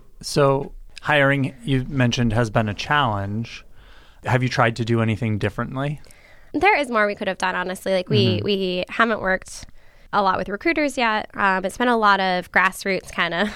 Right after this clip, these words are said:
Speaker 2: <laughs> putting up a job posting on AngelList or LinkedIn and
Speaker 1: Mm-hmm.
Speaker 2: hoping people see it. And also, you know, word of mouth referrals are, are so important. That's actually how we got a couple of our interviews.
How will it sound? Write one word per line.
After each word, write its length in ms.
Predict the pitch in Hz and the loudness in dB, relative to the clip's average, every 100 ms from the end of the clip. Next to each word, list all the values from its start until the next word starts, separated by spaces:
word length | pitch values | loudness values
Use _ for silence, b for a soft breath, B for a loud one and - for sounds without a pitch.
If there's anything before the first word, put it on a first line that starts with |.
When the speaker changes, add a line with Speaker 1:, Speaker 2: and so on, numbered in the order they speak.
| B | B
Speaker 2:
<laughs> 160 | B B | B B
putting 260 | 262 185 185 | 2 2 2
up 80 | |
a 60 | 196 | 0
job 260 | 180 175 175 | 2 2 2
posting 300 | 175 180 175 | -2 0 0
on 100 | 170 | 2
AngelList 540 | 175 180 170 165 - | 0 0 0 0 0
or 60 | 170 | 0
LinkedIn 280 | 165 175 | 0 0
and 180 | 170 170 | 0 2
Speaker 1:
Mm-hmm. 100 | 175 | 4
Speaker 2:
hoping 240 | 175 127 175 | 4 2 0
people 300 | 175 - 190 | -4 -4 -4
see 200 | - 202 | -2 -2
it. 140 | 349 - B B B B B B | -2 -4 B B B B B B
And 240 | 226 220 220 | 0 0 2
also, 260 | - 247 240 | 2 2 0
you 120 | 220 | 0
know, 180 | 208 190 | 2 2
word 160 | 196 196 | 2 2
of 60 | |
mouth 200 | 196 180 | 0 -2
referrals 580 | 190 - 185 185 170 - | -4 -2 0 2 0 -4
are, 160 | - - | -4 -2
are 100 | 185 | -2
so 200 | 185 196 | -2 -2
important. 340 | 180 - - 180 | -2 -2 -2 -2
That's 140 | 175 | -4
actually 280 | - - 190 | -6 -6 -6
how 140 | 208 | -4
we 60 | - | -4
got 140 | 202 | -4
a 60 | 196 | -6
couple 240 | 208 - 214 | -8 -6 -4
of 100 | 208 | -2
our 100 | - | -4
interviews. 560 | 214 202 - - - | -4 -6 -4 -6 -8